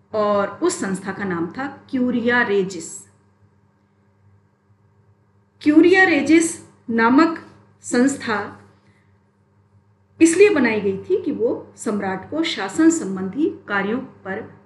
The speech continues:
परामर्श देगी, और ये बहुत ही महत्वपूर्ण संस्था थी।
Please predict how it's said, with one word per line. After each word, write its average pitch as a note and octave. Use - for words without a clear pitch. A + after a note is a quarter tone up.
परामर्श F#3
देगी, -
और B3
ये A#3+
बहुत A3+
ही C#4+
महत्वपूर्ण A#3+
संस्था G#3+
थी। -